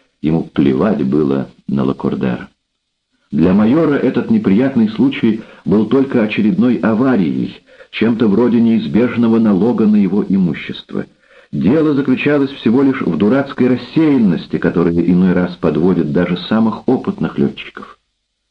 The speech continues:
Но Лакордера она подвела несправедливо. Если не считать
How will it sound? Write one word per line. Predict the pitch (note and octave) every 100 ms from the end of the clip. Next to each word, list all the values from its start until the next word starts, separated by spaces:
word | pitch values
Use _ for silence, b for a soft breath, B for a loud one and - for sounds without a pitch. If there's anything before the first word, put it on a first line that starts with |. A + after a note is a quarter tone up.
| _
Но | - E2
Лакордера | C#2+ D2+ - - - A2 G#2+ F#2+ F#2 B B B
она | D2+ D#2 F2
подвела | - C#2+ C#2+ C#2+ D#2 -
несправедливо. | D#2 C#2 - D2+ D2+ D2 C2 B1 - - _ _ _ _ _ _ _ -
Если | - - -
не | D2+ C#2
считать | - - F#2 -